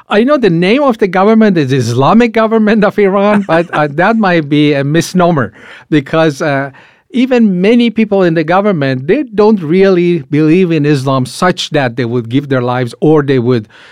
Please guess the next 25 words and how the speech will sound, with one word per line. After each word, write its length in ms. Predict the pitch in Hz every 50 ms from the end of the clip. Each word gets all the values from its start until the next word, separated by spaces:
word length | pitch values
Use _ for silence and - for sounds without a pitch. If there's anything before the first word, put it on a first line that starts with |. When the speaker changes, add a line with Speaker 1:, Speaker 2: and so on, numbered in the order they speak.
| - - _
Speaker 1:
persecute 520 | - 233 220 - - 180 - - 147 131 - -
others, 420 | 143 139 127 135 127 123 - - -
uh, 260 | 156 131 127 123 117
because 580 | 120 127 127 127 131 131 - - 160 175 151
of 160 | 151 123 - -
that. 160 | 135 120 107
So 260 | - - 220 190 - - - - - - - _ _
the 280 | - 185 175 165 160 -
motivation 720 | - 160 180 208 196 - 214 180 208 254 254 - - 226 208
of 140 | 185 - -
the 80 | 156
persecution 580 | - - 147 127 - - 139 131 - - 139 131
in 140 | 131 120 123
Iran 420 | 120 113 120 120 120 120 123 123 - _
is 380 | - 151 143 143 123 131 - -
not 360 | 139 147 156 180 202 202 -
religious. 540 | 165 156 147 165 208 214 180 117 - - - -
It's 140 | 156 165 165
not 220 | 196 220 226 220
that 180 | 208 170 147 127
the 140 | 147 127
government 520 | 113 131 156 160 180 170 165 160 160 151 139
officials 440 | 135 131 151 143 131 - 139 131 -
say, 120 | 156 151 175
"Oh, 280 | 190 220 226 214 147